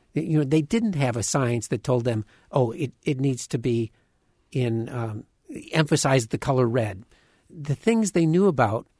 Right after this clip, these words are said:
they, they also didn't always use. And the, what she told me was that we know how to get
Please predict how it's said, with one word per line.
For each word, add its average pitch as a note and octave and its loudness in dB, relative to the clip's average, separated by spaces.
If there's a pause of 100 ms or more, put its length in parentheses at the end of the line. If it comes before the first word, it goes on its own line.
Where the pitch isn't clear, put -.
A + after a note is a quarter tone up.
(440)
they, E3 2
they C#3+ 4
also D3 2
didn't C#3+ -2
always B2 0
use. C3 4
And A2+ -4
the, A#2+ -8
what C3+ -2
she - 0
told A#3 2
me G2+ -4
was A2+ -4 (540)
that C3 0 (460)
we D#3+ 6
know D#3 6
how C#3+ 2
to C3+ -2
get B2+ -2